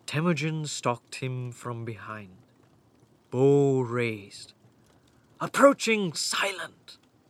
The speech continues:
Just like I taught him. But his aim was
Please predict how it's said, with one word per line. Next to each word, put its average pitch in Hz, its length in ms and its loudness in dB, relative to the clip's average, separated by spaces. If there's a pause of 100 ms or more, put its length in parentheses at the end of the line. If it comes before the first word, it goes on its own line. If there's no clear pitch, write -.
(460)
Just - 400 0
like 135 220 0
I 131 100 0
taught 120 320 -10
him. 110 180 -16 (1600)
But 170 100 -2
his 165 140 2
aim 247 400 4
was 123 320 0